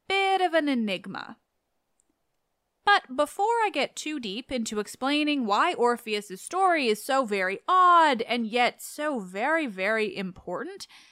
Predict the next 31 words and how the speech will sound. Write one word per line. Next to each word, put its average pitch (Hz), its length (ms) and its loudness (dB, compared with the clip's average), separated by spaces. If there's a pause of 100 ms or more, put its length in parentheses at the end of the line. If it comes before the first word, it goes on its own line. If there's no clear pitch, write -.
(120)
to - 80 -4
the 233 100 2
broader 202 380 4
history 233 540 -4
of 208 120 -6
ancient 208 320 -8
Greek 196 240 -6
religion, 214 460 -6 (540)
let's 320 380 0
talk 226 420 2
about 190 440 -2
the 202 80 -6
story 185 440 -2
itself, - 600 -10 (180)
which 330 240 -4
really 330 400 -4
only 415 220 -6
exists 214 580 -8
in 233 160 -2
any 262 300 -4
kind 254 280 -2
of 196 80 -4
full-length 202 600 -6
version 302 560 -2 (440)
from 254 300 -2
Roman 277 640 2 (140)
times. - 640 -8 (500)
Ovid's 349 520 2 (100)
Metamorphoses 196 1040 -4 (320)
and 262 240 0
Virgil's 247 680 0